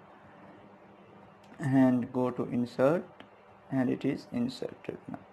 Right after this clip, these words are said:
You can see here it is inserted now. If you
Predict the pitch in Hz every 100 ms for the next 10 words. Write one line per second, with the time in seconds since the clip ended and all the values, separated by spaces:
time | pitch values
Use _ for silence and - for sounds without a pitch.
0 | - - - - - - - - 135 131
1 | - 156 175 147 131 135 131 131 123 156
2 | 160 165 175 - - - - - 139 135
3 | 143 139 139